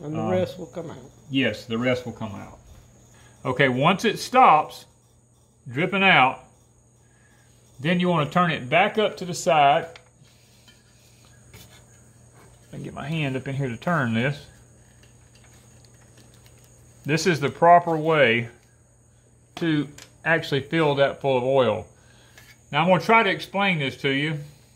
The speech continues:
Speaker 2: um, how it works. Let me put the screw back in here. This screw, can you see the length of this screw? There is a, a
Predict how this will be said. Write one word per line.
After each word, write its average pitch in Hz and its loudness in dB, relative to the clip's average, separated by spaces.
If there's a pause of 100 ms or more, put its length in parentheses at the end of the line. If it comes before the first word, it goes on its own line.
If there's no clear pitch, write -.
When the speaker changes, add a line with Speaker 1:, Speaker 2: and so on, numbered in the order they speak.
(220)
Speaker 2:
um, 120 -4 (1300)
how 160 0
it 117 -4
works. 139 -2
Let 151 -4
me 151 -4
put 151 -8
the 123 -12
screw 151 -8
back 110 -2
in 101 -6
here. 107 -6 (1500)
This 190 2
screw, 165 2 (400)
can 139 -10
you 135 -8
see 196 -4
the 170 -4
length 180 -2
of 170 -4
this 170 -4
screw? 185 -2 (1700)
There 175 6
is 175 4
a, 151 2 (920)
a 139 -2